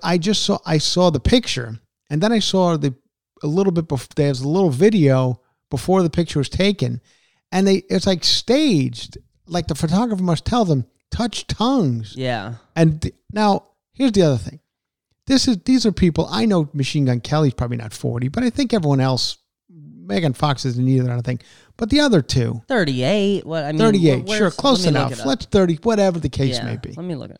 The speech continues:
Speaker 2: I mean, but, uh, adults.
Speaker 1: Adults, right. Adults with children and, and, and have been in the business kind of a long time now. But I guess they're at this point, like, "Fuck it. Let's just touch tongues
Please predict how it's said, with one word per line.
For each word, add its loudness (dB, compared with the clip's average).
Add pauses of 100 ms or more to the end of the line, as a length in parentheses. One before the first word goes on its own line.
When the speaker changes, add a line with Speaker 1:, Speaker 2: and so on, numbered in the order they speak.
Speaker 2:
I -6
mean, -2
but, -2
uh, -4
adults. -2
Speaker 1:
Adults, -4
right. -12 (140)
Adults 2
with 0
children 2
and, 0
and, 0 (400)
and 0
have 0
been 0
in 4
the 6
business 2
kind -2
of 4
a 4
long 2
time -2
now. -4 (500)
But -2
I -2
guess -2
they're 0
at -6
this 0
point, -4
like, -4
"Fuck -8
it. -12
Let's -4
just -2 (460)
touch -4
tongues -4